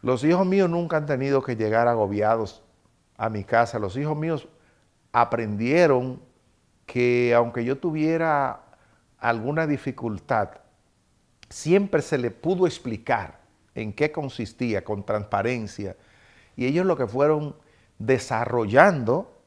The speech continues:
un comportamiento, una actitud contestataria y solidaria con eso.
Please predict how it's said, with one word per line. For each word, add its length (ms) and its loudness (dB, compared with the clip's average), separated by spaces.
un 180 -2
comportamiento, 1300 -2
una 260 -4
actitud 680 -4
contestataria 1120 0
y 80 -2
solidaria 600 0
con 200 -6
eso. 320 -12